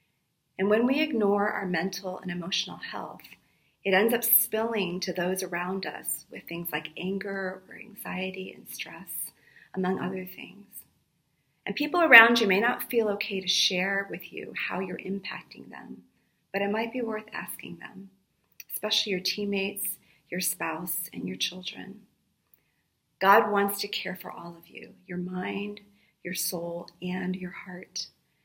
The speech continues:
Your mental health matters to him, so please take it seriously and don't spiritualize or rationalize it away. If it's not just for your sake, at least for the sake of those that you love. Second,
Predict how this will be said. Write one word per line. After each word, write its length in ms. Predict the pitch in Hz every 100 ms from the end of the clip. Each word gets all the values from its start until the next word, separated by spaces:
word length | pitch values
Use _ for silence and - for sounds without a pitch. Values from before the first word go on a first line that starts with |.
| _ _ -
Your 100 | 208
mental 380 | 196 208 233 220
health 280 | - 190
matters 460 | 190 170 170 185 180
to 120 | -
him, 420 | 185 170 165 185 - _ _ -
so 100 | 196
please 480 | - - 233 233 226
take 240 | 226 202
it 120 | -
seriously 720 | - 185 175 180 - 170 170 -
and 140 | 180
don't 260 | 175 185 -
spiritualize 1000 | - - 208 196 196 190 180 180 180 -
or 120 | 185
rationalize 800 | 185 170 - - 170 160 160 -
it 80 | 165
away. 480 | 170 165 175 180 - _ _ _ _ _
If 140 | - 151
it's 160 | 175
not 260 | 196 202 196
just 240 | - 190
for 80 | -
your 220 | 180 175
sake, 520 | 190 - 220 254 - - _ _
at 200 | 180 180
least 240 | 196 196
for 80 | -
the 100 | 175
sake 380 | 180 - 170 -
of 100 | -
those 240 | 165 160
that 180 | - -
you 100 | 170
love. 320 | 175 170 180 - _ _
Second, 600 | - 202 190 - - -